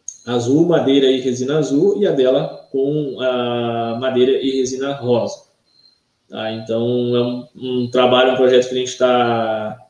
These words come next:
tá estudando ali. Não fiz, tá? Não fiz nenhum tipo de trabalho porta, não conheço ninguém que fez aqui no Brasil,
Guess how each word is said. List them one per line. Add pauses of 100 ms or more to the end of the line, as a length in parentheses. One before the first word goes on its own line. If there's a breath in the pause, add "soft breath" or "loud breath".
(480)
tá
estudando
ali. (440 soft breath)
Não
fiz,
tá?
Não
fiz
nenhum
tipo
de
trabalho
porta,
não
conheço
ninguém
que
fez
aqui
no
Brasil,